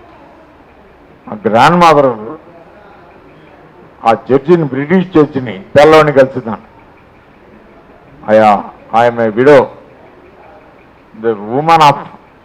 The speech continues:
ఏమీ సహాయం లేని దాన్ని ఈ రోజున ఒక్కడ కూడా విట్నెస్కి రాలేదంటే you can understand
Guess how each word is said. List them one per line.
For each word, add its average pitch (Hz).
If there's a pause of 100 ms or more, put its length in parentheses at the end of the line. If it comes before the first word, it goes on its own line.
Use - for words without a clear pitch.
(1200)
ఏమీ 180
సహాయం 160
లేని 143
దాన్ని 113 (1400)
ఈ 131
రోజున 151 (200)
ఒక్కడ 156
కూడా 160 (220)
విట్నెస్కి 143
రాలేదంటే 139
you 160
can 123
understand 143